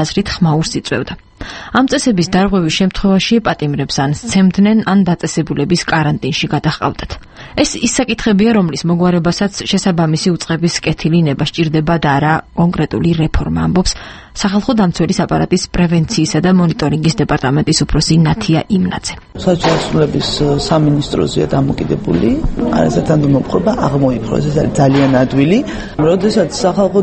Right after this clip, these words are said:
Speaker 2: დამცველი პირდაპირ ასახელებს იმ თანამშრომლებს, რომლებიც არაერთხელ იქნენ შემჩნეული არასათანადო მოპყრობაში, ელემენტარულად მათგან გათავისუფლდეს, ხო, დეპარტამენტი, ეს იქნებოდა ყველაზე ადეკვატური პასუხი.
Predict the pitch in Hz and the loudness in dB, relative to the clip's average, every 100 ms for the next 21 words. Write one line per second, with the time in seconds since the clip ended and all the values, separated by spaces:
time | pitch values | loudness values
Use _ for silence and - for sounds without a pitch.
0 | 180 180 180 185 160 156 165 165 165 165 | 2 0 2 0 0 0 0 0 0 2
1 | 147 160 156 - 151 139 131 - - 180 | 0 0 -2 0 0 2 0 -2 0 2
2 | 170 160 151 - - - - 170 165 170 | 4 4 0 -6 -14 -8 0 2 2 2
3 | 180 151 143 139 - 143 143 139 113 - | 2 2 0 0 0 2 2 0 -4 -6
4 | - 143 - 156 208 185 165 - 160 139 | -2 0 2 2 4 2 0 -2 -2 0
5 | - 151 151 - 151 - 160 151 156 170 | -2 -2 -2 0 0 0 2 2 2 2
6 | 165 165 170 185 170 170 170 - 190 165 | 2 0 -2 0 0 2 0 0 0 2
7 | 180 - 226 220 - 160 180 180 - 208 | 0 0 -4 -4 0 2 4 2 2 2
8 | 220 339 - - 170 - 320 208 180 233 | 4 2 0 -2 -2 0 0 2 0 2
9 | 220 220 - - - - - - 233 359 | 2 0 -4 -6 -4 -4 -4 -2 -2 0
10 | - - - - 92 92 - - 226 202 | -2 -2 -2 -2 -2 -2 -2 -2 0 -2
11 | - - 185 - 277 349 - - 196 190 | -4 -2 -2 0 -2 -4 -6 0 2 2
12 | 190 262 175 160 - 92 - 202 247 - | 2 2 2 0 -2 -4 -2 -2 -2 -2
13 | - - - 247 | -4 -6 -4 -2